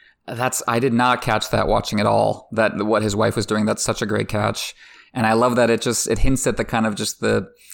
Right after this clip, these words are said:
the discomfort that's just beneath the surface here, and just the inhumanity of it, like that, that meat market quality where this is a newborn child, this is a new life, and we're just evaluating it, just holding up, like, a little color wheel next to it, like, does it match?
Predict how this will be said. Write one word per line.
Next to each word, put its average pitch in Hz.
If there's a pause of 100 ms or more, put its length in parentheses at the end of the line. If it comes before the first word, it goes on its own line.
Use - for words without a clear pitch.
(260)
the 113
discomfort 113
that's -
just 110
beneath 113
the 131
surface 107
here, 82 (400)
and 110
just 113
the 107 (680)
inhumanity 120
of 92
it, -
like 101
that, 110
that 113
meat 107
market 107
quality 101
where 107
this 104
is 113
a -
newborn 117
child, 113
this 110
is 107
a 110
new 110
life, 107
and 107
we're 107
just 104
evaluating 110
it, 110
just 107
holding 113
up, 110
like, 110
a 113
little 110
color 120
wheel 107
next 107
to 110
it, 110
like, 107
does 123
it 117
match? 117